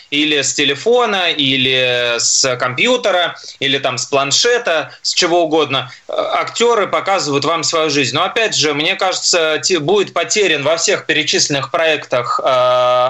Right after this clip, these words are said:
особый шарм, э, скринлайфа именно потому, что они режиссируются.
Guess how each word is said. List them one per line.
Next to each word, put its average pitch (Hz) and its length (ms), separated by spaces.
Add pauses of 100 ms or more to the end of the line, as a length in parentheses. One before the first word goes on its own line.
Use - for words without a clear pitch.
особый 147 420
шарм, 139 460
э, 131 240
скринлайфа 170 840 (280)
именно 196 300
потому, 190 420
что 190 220
они 185 320
режиссируются. 156 1000